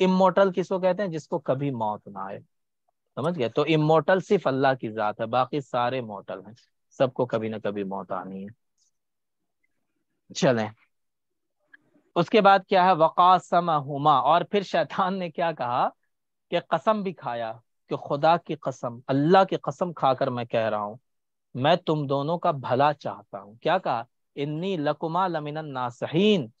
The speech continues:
कि मैं क्या हूँ? तुम्हारा भला चाहने वाला हूँ, है ना? मैं तुमको बहका नहीं रहा हूँ, भला चाह रहा हूँ तुम्हारा।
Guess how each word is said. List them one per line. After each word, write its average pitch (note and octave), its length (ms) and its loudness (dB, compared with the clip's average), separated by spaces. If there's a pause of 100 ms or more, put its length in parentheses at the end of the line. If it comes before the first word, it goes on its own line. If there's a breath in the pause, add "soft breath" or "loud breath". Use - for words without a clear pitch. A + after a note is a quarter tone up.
(240)
कि C#3 60 -2
मैं D3+ 160 0
क्या G3+ 200 4
हूँ? D#3+ 220 2
तुम्हारा D3 460 -2
भला C3 440 -4
चाहने C3 460 -10
वाला A2 300 -6
हूँ, G#2 320 -12 (260)
है A2+ 100 -6
ना? F3 300 -6
मैं B2 180 -2
तुमको B2 320 -4
बहका A2+ 460 0
नहीं C3+ 220 -4
रहा E3+ 220 0
हूँ, C3 240 -6 (340)
भला A#2 400 4
चाह E3 240 4
रहा D#3+ 140 2
हूँ D#3 160 -2
तुम्हारा। A#2+ 540 -4